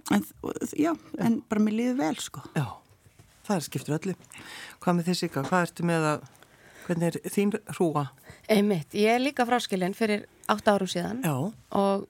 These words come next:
Speaker 3: á, uh, konu, trúlofuð Hildi, eh, minni,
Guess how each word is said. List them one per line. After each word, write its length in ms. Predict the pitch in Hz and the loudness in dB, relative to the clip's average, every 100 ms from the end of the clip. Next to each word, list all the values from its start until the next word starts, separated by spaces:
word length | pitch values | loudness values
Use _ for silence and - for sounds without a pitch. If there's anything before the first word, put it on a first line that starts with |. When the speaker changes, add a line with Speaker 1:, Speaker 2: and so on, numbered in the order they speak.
| - | 0
Speaker 3:
á, 180 | - 220 | 4 4
uh, 760 | 214 202 - 196 190 185 190 - - - - | 4 -2 -4 0 2 0 -2 -4 -6 -8 -10
konu, 400 | - 190 156 160 202 294 311 - _ | 2 4 4 2 0 -4 -8 -16 _
trúlofuð 640 | - 214 202 196 185 208 - | -2 2 2 0 0 -4 -2
Hildi, 540 | 196 196 185 _ 202 240 320 - _ _ | 0 0 -2 _ -2 -2 -8 -18 _ _
eh, 120 | - - | -14 -2
minni, 380 | 196 190 185 | 0 2 0